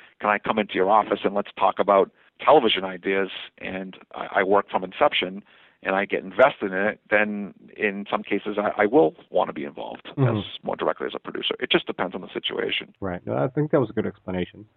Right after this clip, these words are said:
Speaker 2: And again, going back to sort of producing and production, something that you had mentioned sort of before the interview started when we were talking that I thought I, I would love to bring up again is your background coming from production itself and how that helps you represent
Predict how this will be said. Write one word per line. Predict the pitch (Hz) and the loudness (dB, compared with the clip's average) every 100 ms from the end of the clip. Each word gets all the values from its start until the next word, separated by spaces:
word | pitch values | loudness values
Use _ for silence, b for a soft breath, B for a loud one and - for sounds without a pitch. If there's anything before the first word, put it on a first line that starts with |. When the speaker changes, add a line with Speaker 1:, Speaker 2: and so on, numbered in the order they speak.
| - | 0
Speaker 2:
And | 147 147 139 | 4 4 2
again, | 160 160 123 | 2 2 4
going | 143 143 | 4 4
back | 113 113 - | 4 2 2
to | 117 107 104 | 0 2 0
sort | 117 | -2
of | 98 | -6
producing | - 110 107 107 | -4 -2 -2 -2
and | 92 | -6
production, | - 202 - 117 107 - | 2 2 4 0 0 -2
something | 202 175 | 2 2
that | 131 | 4
you | 131 | 4
had | 120 | 4
mentioned | 120 120 127 110 107 - _ - | 2 2 0 0 0 -4 _ -2
sort | 123 | 0
of | 120 | 2
before | 113 - 127 | 0 2 4
the | 117 | 4
interview | 127 131 104 | 6 4 4
started | 104 104 95 95 - - | 0 2 2 0 -4 -10
when | 104 98 | -8 -4
we | 98 | -4
were | |
talking | 98 98 98 95 92 _ _ - | 0 0 2 0 -4 _ _ 0
that | 120 | 2
I | 117 | 2
thought | 120 110 113 _ _ - | 4 4 2 _ _ 0
I, | |
I | 120 123 | 0 0
would | 113 | 2
love | 113 110 | 0 0
to | |
bring | 107 107 | 0 0
up | 101 | 0
again | 117 208 208 131 | 2 4 6 4
is | 123 113 107 - | 2 -2 -4 0
your | 135 | 0
background | 110 113 160 113 95 101 110 | 4 0 2 0 0 -2 -6
coming | - 110 107 | -4 -4 -2
from | 113 104 101 101 101 _ | 2 2 2 -4 -8 _
production | - 123 131 165 - 107 | -6 -2 2 2 0 -4
itself | 104 - 170 123 95 - _ _ _ _ - | -4 2 4 6 2 -4 _ _ _ _ -4
and | 127 120 | -4 -2
how | - 160 175 | -2 2 4
that | 143 - _ - | 4 0 _ -16
helps | - 151 135 - _ - | -6 0 0 -2 _ -8
you | 117 113 | -4 -4
represent | 107 110 113 101 110 104 | -2 -2 -2 -4 -2 -4